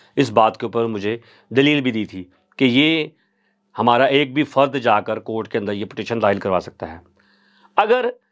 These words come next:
प्रॉपर्टीज के ऊपर कब्ज़ा होता है तो कब्ज़ा क्यों होता है? अगर उस मकसद के लिए, जिस मकसद के लिए वो प्रॉपर्टीज ख़रीदी गई थी, वो प्रॉपर्टी के, ए, बनाने का मकसद क्या था,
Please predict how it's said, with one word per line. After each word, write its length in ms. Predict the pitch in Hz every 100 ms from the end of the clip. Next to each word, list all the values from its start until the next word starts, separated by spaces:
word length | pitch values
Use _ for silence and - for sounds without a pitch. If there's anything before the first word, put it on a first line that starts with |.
| _ _ _ -
प्रॉपर्टीज 340 | 165 165 202
के 80 | 208
ऊपर 100 | 196 185
कब्ज़ा 280 | 127 135 202
होता 300 | 135 127 135
है 260 | 117 123 156
तो 200 | 160 165
कब्ज़ा 380 | - 135 107 147
क्यों 280 | 135 143 143
होता 260 | 98 - 92
है? 220 | 85 80 - _ _ _ _ _ _ -
अगर 240 | 175 202
उस 140 | 185 175
मकसद 340 | 151 - 175
के 160 | 151 156
लिए, 300 | 147 147 147
जिस 200 | 131 139
मकसद 280 | - 151
के 100 | 131
लिए 160 | 131 131
वो 100 | 127
प्रॉपर्टीज 520 | 120 120 101 123 117 120 117 _ - _
ख़रीदी 280 | 147 151 151
गई 180 | 139 131
थी, 360 | 107 120 143 139 _ _ _ _
वो 80 | 151
प्रॉपर्टी 440 | 143 135 123 135 143
के, 120 | 143
ए, 560 | 135 135 - 120 110 104
बनाने 320 | 113 113 123
का 120 | 123
मकसद 340 | 113 110 143 120
क्या 200 | 127 117
था, 300 | 110 117 123